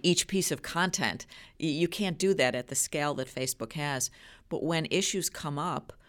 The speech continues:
you know, for example, the, the photograph, the iconic Pulitzer-winning photograph of the napalm girl, as she's become known,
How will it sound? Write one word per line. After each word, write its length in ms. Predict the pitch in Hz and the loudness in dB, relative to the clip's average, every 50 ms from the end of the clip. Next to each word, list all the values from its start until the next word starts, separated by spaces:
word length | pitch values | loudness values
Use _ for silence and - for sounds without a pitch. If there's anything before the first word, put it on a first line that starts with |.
| - - _ _ _ _ - | -20 -20 _ _ _ _ -12
you 60 | - | -10
know, 120 | 131 127 | -10 -10
for 220 | 113 - - 151 143 | -10 -8 -6 -4 -4
example, 540 | 131 - - 165 156 151 151 151 151 135 131 | -4 -2 -2 0 0 0 0 0 0 0 0
the, 280 | - 131 120 120 117 - - - - - - - _ - | 0 0 0 -2 -2 -6 -12 -20 -20 -20 -20 -16 _ -10
the 80 | 131 | -8
photograph, 720 | - - 151 147 151 151 147 - 147 139 135 131 131 - - | -4 0 2 2 2 2 2 0 2 2 2 2 0 -2 -2
the 100 | 135 131 | -2 0
iconic 680 | 127 127 - - - - 143 143 147 143 139 - - | 0 -2 -4 -6 -4 -2 0 0 0 -2 -4 -8 -10
Pulitzer-winning 840 | - - 190 185 190 196 190 - - 170 160 156 156 147 147 143 143 | -6 0 2 2 4 2 2 0 0 0 0 0 0 0 0 -2 -4
photograph 760 | 139 - 156 160 165 160 156 - - 135 127 123 131 - - - | -4 0 2 4 4 2 2 0 0 0 0 0 -2 -4 -6 -6
of 280 | - 139 123 123 131 | -4 -4 -4 -4 -2
the 280 | 139 135 127 127 127 - - - - - - | 0 2 2 2 0 -2 -8 -18 -12 -4 2
napalm 600 | 147 156 175 175 170 - 170 147 135 127 127 123 | 4 4 4 4 2 0 0 2 2 2 0 0
girl, 420 | - 120 110 113 113 117 117 117 | 0 2 2 2 2 2 0 -2
as 180 | 117 120 117 - | -4 -6 -6 -6
she's 200 | - - 127 - | -6 -6 -8 -8
become 460 | - 131 120 - - 127 120 113 113 | -6 -8 -8 -6 -6 -6 -4 -4 -2
known, 300 | 117 117 113 113 117 120 | -2 -2 -2 -2 -4 -6